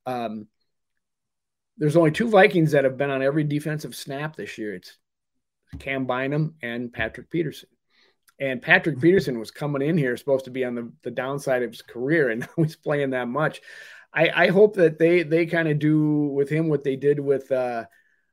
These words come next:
uh, the red wine drinking defensive back that, uh, Terrence Newman, that, uh,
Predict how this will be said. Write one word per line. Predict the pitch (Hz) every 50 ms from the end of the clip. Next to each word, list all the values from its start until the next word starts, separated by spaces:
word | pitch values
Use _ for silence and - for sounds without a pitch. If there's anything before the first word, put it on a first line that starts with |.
| _ _ _ _ _ _ _ - - 135
uh, | 135 135 131 123 120 120
the | 123 123
red | 135 143 151 151 151
wine | 143 143 143 147 151 147 147
drinking | 143 127 147 151 143 143 139 139 135
defensive | 143 147 - 151 139 135 131 131 123
back | 120 131 131 131 135 131 -
that, | 127 123 120 113 - - 127
uh, | 120 110 104 98 98 95 - - - - - - -
Terrence | - 180 170 175 175 151 151
Newman, | 156 165 170 160 143 120 107 - _ -
that, | - 110 110 _ -
uh, | 131 117 110 107